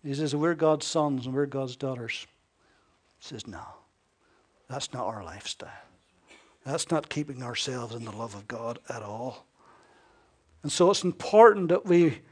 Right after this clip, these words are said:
give no place to the devil, that we keep ourselves in the love of God. It's important also that we guard our hearts with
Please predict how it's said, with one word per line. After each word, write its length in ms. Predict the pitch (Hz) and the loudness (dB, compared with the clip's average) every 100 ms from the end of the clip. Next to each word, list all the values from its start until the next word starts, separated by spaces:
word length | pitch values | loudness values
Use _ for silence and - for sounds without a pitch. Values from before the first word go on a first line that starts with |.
| _ _ - | _ _ -2
give 180 | 160 139 | 0 2
no 120 | 151 | 0
place 320 | 147 170 156 | 2 4 4
to 120 | - | 2
the 140 | 156 147 | 0 0
devil, 440 | 165 175 185 190 | 6 6 8 4
that 160 | 165 170 | 2 -2
we 120 | 165 | -6
keep 240 | - 165 | -6 -6
ourselves 580 | 160 151 - 170 175 160 | -4 -4 2 6 6 6
in 100 | 160 | 2
the 80 | 156 | 0
love 280 | 143 147 143 | 2 2 0
of 160 | 135 | -2
God. 400 | 127 156 175 196 196 - - - | 0 4 8 6 4 -16 -8 -2
It's 220 | 175 - | -2 0
important 540 | 170 - 208 214 202 | -4 6 10 10 8
also 520 | 202 240 247 - 196 | 10 10 8 6 6
that 160 | 175 190 | 8 6
we 160 | 185 170 | 6 6
guard 440 | 190 202 220 226 | 10 12 12 12
our 260 | - 196 196 | 8 8 8
hearts 680 | 156 - 214 214 175 - - - - - | 6 2 10 10 8 2 -8 -10 -16 4
with 400 | 180 208 202 | 8 8 6